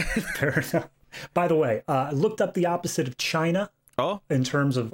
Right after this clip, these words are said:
Speaker 1: opposite side of the world, you'd have to be in pretty southern Brazil.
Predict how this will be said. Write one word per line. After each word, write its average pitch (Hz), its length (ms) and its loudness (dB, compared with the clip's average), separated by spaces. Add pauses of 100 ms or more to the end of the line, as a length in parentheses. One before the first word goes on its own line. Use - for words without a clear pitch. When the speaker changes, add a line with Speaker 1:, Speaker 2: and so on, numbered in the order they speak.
Speaker 1:
opposite 143 380 0
side 160 200 2
of 131 80 0
the 135 40 0
world, 131 460 0
you'd 139 280 0
have 165 200 0
to 165 80 -4
be 151 340 0
in 135 320 2 (380)
pretty 269 600 0
southern 196 640 2
Brazil. 117 680 0